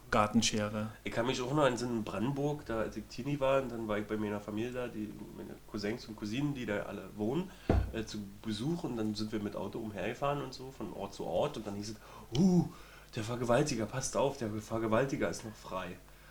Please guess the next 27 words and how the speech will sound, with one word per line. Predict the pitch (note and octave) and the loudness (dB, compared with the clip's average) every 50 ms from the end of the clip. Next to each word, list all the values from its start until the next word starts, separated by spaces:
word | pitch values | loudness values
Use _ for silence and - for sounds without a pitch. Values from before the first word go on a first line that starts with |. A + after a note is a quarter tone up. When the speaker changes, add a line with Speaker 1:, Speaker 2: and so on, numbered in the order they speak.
| - - - | -12 0 6
Speaker 1:
Ja, | B2 B2+ B2 | 10 12 12
ja, | A#2 A#2+ D3+ F#3+ | 12 12 12 12
Speaker 2:
Also | F#3+ B2 A#2 A2+ B2 | 10 8 8 8 8
Speaker 1:
das | A#2+ A2+ B2 | 8 8 10
Speaker 2:
war | C3 | 10
Speaker 1:
ist | B2 | 10
Speaker 2:
auch, | A#2 A#2 A#2+ A2 E2 C#2+ - | 10 8 8 6 2 0 -2
Speaker 1:
ja | - | -2
Speaker 2:
äh, | A#2+ | 0
ländliche | A#2+ A#2+ A#2 B2+ B2+ B2+ C#3+ C#3 C3+ B2+ | 2 2 2 0 -2 -2 -2 -2 -2 -2
Gegend, | A#2 B2 B2+ D3 E3 E3+ E3+ E3+ - | -4 -4 -4 -4 -4 -4 -6 -6 -6
da | - G2+ | -8 -8
kann | - - B2 B2 | -6 -4 -6 -4
man | C3 C3 B2+ - | -4 -6 -8 -10
schon | - C#3+ C3+ | -10 -8 -6
mal | C3 C3 B2+ A#2+ | -6 -6 -6 -6
den | A#2+ A#2+ A#2 - | -6 -6 -8 -8
Gruselmann | - - D3 D3 C#3+ D3 C#3 C3 C3+ C3+ C3+ | -4 -2 0 2 2 2 2 4 4 4 4
hinterm | C3+ C#3+ C#3+ - C3+ C3+ | 4 2 0 0 -2 0
Gebüsch | C3+ C3 C3 D#3 F3 - - - - - - - - - - | -2 0 0 2 4 4 4 2 0 -8 -12 -16 -12 -6 -4
erwarten. | - G2 F#2 F#2 F2+ F2+ F#2 - - E2+ - E2+ - - - | -4 -2 -2 -2 -2 -4 -6 -8 -8 -10 -10 -12 -14 -14 -10
Vielleicht | G#2 G2 G2 G#2 - - | -6 -6 -6 -4 -2 0
mehr | B2 B2+ C3 | 0 0 0
als | C3 B2 B2+ | 0 -2 -4
hinter | - C3+ A#2+ B2+ A#2+ | -4 -4 -4 -2 -2
einem | A#2 A2 A2+ A2 G#2+ - - - - - - - - - | -2 -4 -4 -6 -8 -12 -16 -18 -20 -20 -20 -20 -10 -6
modernen | A#2 G#2+ G#2+ A2 A2+ A2 | -4 -2 -2 -2 -2 -4